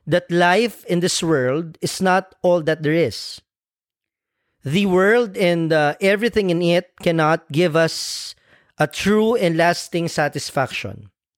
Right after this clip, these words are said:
Even if one is celebrated, admired, and, uh, envied by others on ac-, on account of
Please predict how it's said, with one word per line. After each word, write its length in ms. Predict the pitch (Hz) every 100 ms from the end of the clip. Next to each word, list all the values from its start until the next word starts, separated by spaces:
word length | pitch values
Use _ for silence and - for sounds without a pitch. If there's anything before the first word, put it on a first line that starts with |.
| _ _ _ _ _ _ _ _ _ _ _ _ _
Even 340 | 254 269 247 285
if 160 | -
one 320 | 165 170 170 220
is 200 | 196 -
celebrated, 1200 | - - 165 160 139 156 143 156 160 214 156 131 _ _ -
admired, 800 | 160 143 139 135 202 185 139 - _ _ _ _ _
and, 300 | 175 175 160
uh, 200 | 143 143 -
envied 580 | 170 170 135 160 208 156
by 160 | 151 170
others 760 | 135 127 139 190 202 - - _ _ _ _ _
on 140 | 151 156
ac-, 180 | 151 -
on 140 | 170
account 480 | 151 156 170 220 -
of 180 | 160